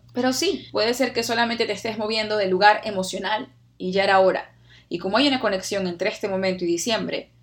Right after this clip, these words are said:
seguramente te estás moviendo de un lugar emocional donde te sentías estancada en diciembre. Y eso también hay que celebrarlo, porque una vez que te das cuenta que ya superaste eso,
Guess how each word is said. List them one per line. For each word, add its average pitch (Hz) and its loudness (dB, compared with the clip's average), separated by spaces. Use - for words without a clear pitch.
seguramente 233 0
te 185 -8
estás 190 -8
moviendo 190 0
de 185 2
un 185 2
lugar 185 2
emocional 180 -4
donde 175 -6
te 175 -8
sentías 185 -10
estancada 175 -8
en 160 -12
diciembre. - -12
Y - -4
eso 269 0
también 262 2
hay 214 0
que 220 -4
celebrarlo, 220 0
porque 185 -6
una 254 2
vez 262 0
que 214 -6
te 190 -4
das - 4
cuenta 208 -4
que 190 -2
ya 165 -2
superaste 220 -4
eso, 202 -6